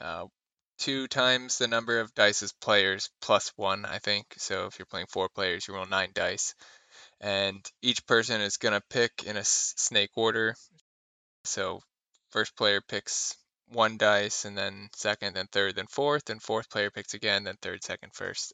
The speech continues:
And you're trying to arrange your dice so that the same colors don't touch and the same numbers don't touch, and then the right color has to go in the right spot. Uh, so at the end, you have this beautiful stained glass looking window. So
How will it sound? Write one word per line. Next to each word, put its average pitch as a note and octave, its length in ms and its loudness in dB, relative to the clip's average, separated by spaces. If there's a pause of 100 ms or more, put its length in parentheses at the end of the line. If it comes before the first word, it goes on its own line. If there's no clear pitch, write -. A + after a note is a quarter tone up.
(100)
And G#2+ 420 0 (720)
you're A#2+ 120 0
trying C#3+ 300 2
to C#3 80 0
arrange B2+ 440 0
your A#2 220 -2
dice A#2+ 520 4
so - 160 -4
that G#2 220 0
the G#2+ 80 -2
same B2+ 300 6
colors B2 480 4
don't B2 200 -4
touch A#2 400 4
and A2+ 80 -8
the A2 60 -6
same B2 240 -2
numbers A#2 360 0
don't A#2+ 240 -4
touch, A#2 420 2
and A#2 100 -6
then G#2 320 -4 (160)
the A2+ 80 -8
right A#2 240 6
color A#2+ 320 6
has A#2 200 0
to - 80 -6
go A2+ 240 -2
in G#2+ 80 -8
the A2 100 -8
right A2+ 260 -2
spot. A2 540 4 (480)
Uh, F#2+ 160 -6
so G2 260 -4
at A#2 200 0
the A#2 140 10
end, A#2+ 160 8
you A#2 80 4
have A#2 220 2
this G#2+ 180 -2 (100)
beautiful G#2+ 580 -2 (180)
stained G#2 400 0
glass G2 380 0
looking G#2+ 300 -10
window. C#3+ 380 -2 (240)
So G#2 400 -6